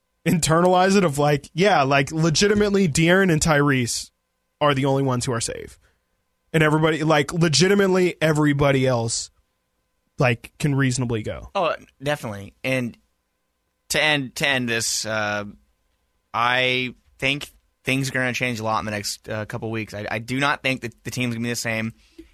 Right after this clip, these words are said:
Speaker 2: Maybe I said that the Kings don't wanna trade Harrison Barnes, but that doesn't mean anything 'cause they could trade Harrison Barnes. Maybe we both agree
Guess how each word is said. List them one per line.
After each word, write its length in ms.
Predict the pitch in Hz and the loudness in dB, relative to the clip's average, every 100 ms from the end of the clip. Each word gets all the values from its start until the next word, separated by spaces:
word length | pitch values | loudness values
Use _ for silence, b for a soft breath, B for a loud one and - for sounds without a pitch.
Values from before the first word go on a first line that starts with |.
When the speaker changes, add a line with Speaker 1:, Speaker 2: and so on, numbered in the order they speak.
| B B B B | B B B B
Speaker 2:
Maybe 380 | 120 139 156 156 | -2 0 0 0
I 120 | 143 139 | 0 0
said 220 | 151 139 | 0 0
that 120 | 135 | -2
the 80 | 127 | -4
Kings 260 | 123 135 123 | -4 -2 -2
don't 80 | 123 | -2
wanna 180 | 127 | -2
trade 240 | 120 127 120 | -2 -2 0
Harrison 300 | 123 117 110 | -2 -2 -4
Barnes, 340 | 113 123 135 | -2 -2 -2
but 260 | - 104 - | -6 -8 -6
that 120 | 101 | -8
doesn't 200 | 98 95 | -8 -8
mean 100 | 95 | -10
anything 360 | 98 98 127 156 | -10 -12 -14 -14
'cause 180 | 107 101 | -14 -14
they 100 | 92 | -12
could 160 | 101 | -12
trade 140 | 107 117 | -10 -10
Harrison 260 | 120 131 | -10 -10
Barnes. 220 | 143 143 | -12 -12
Maybe 280 | 110 104 110 | -8 -6 -4
we 120 | 120 | -2
both 280 | 113 120 147 | -2 -2 -2
agree 400 | 135 123 127 147 | -4 -4 -4 -4